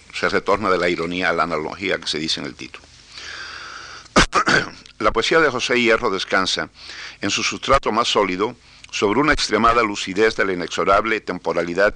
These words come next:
inherente a la condición humana en su alcance universal y con todas sus implicaciones, finitud y muerte, quiebra y fracaso de todos los sueños, el del amor principalmente incluido,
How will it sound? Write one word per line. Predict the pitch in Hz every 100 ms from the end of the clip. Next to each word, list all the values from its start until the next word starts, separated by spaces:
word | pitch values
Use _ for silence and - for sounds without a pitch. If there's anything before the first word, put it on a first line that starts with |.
| -
inherente | 95 90 104 107 -
a |
la | 92
condición | - 85 78 107 104
humana | 98 95 85 85 - - - - - -
en | 104
su | -
alcance | 95 - 120 -
universal | 107 98 85 - 110 110 -
y | 101
con | 85 82
todas | 104 110
sus | - -
implicaciones, | 87 78 78 73 101 78 67 - - - - - -
finitud | - 98 95 - 117
y | 113
muerte, | 101 107 107 - 131 - - - - -
quiebra | - 110 110 107
y |
fracaso | - 95 - 107 110
de | 95
todos | - 107 107
los | 110 -
sueños, | 104 104 104 117 - - -
el | 85
del | 85
amor | 85 104 104
principalmente | - 98 - 90 87 98 104
incluido, | 92 98 101 104 98